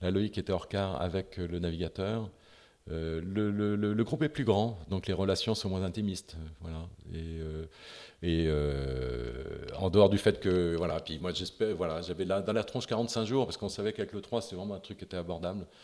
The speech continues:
Je me dis, pourquoi pas, dans l'élan, le retenter, euh, maintenant, c'est proposé, c'est maintenant, le, il y a le train qui passe, euh, faut le prendre, voilà. C'est, j'ai pas réfléchi plus loin que ça, j'y suis retourné, voilà.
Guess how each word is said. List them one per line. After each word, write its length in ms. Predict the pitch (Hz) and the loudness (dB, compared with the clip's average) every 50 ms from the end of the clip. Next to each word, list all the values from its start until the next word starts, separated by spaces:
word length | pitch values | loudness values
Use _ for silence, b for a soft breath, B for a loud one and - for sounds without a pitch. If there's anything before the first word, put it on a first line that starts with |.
| B B B B B B B B B _ | B B B B B B B B B _
Je 60 | 90 | -10
me 20 | 82 | -8
dis, 100 | 87 101 | -6 -8
pourquoi 360 | 95 - 90 - - 101 - | -8 -8 -10 -6 -6 -6 -2
pas, 160 | - 104 107 | 0 0 0
dans 100 | 104 98 | 0 0
l'élan, 280 | 90 90 90 92 101 104 | -2 -2 -2 -2 -2 -2
le 40 | 101 | -2
retenter, 760 | 90 87 87 - 90 87 - - 104 104 107 107 107 107 101 92 | -4 -6 -6 -6 -8 -10 -6 -4 -4 -2 -2 -2 0 0 0 0
euh, 200 | 87 85 82 78 | -2 -2 -4 -4
maintenant, 380 | 80 87 - - 95 98 101 101 | -6 -6 -6 -2 -2 0 0 0
c'est 120 | - - | -2 -6
proposé, 580 | 85 - 92 85 - 90 82 82 98 104 110 104 | -8 -8 -8 -6 -6 -6 -4 -2 0 0 0 -2
c'est 120 | - - | -4 -4
maintenant, 320 | 87 92 - - - 120 | -4 -6 -4 -4 -2 -2
le, 240 | 104 95 85 85 85 | -2 -2 -2 -4 -4
il 40 | 85 | -4
y 40 | 85 | -4
a 20 | 85 | -6
le 60 | - | -6
train 140 | - - 87 | -6 -10 -10
qui 140 | - - - | -10 -10 -4
passe, 300 | - 107 110 107 - - | -2 -2 -2 -2 -4 -8
euh, 120 | 87 85 85 | -8 -8 -8
faut 140 | - - | -8 -10
le 60 | 90 - | -12 -8
prendre, 280 | - 120 117 101 82 80 | -4 -4 -4 -4 -4 -8
voilà. 260 | 92 87 90 87 85 85 80 _ | -8 -8 -6 -8 -8 -10 -16 _
C'est, 120 | - 85 76 69 71 71 78 78 | -16 -16 -16 -14 -16 -18 -14 -10
j'ai 220 | 80 85 80 78 92 | -8 -8 -6 -6 -4
pas 140 | - - 95 | -4 -2 -4
réfléchi 340 | 92 - - 95 - - | -4 -6 -6 -8 -8 -8
plus 100 | 87 - | -8 -6
loin 100 | - 95 | -6 -6
que 60 | 90 - | -6 -4
ça, 140 | - 90 | -6 -6
j'y 80 | 82 - | -6 -6
suis 120 | - - 87 | -6 -8 -8
retourné, 340 | - - 95 95 90 85 85 B B B B B B B B B B | -8 -6 -6 -4 -4 -6 -8 B B B B B B B B B B
voilà. 220 | - 85 82 76 | -8 -8 -8 -8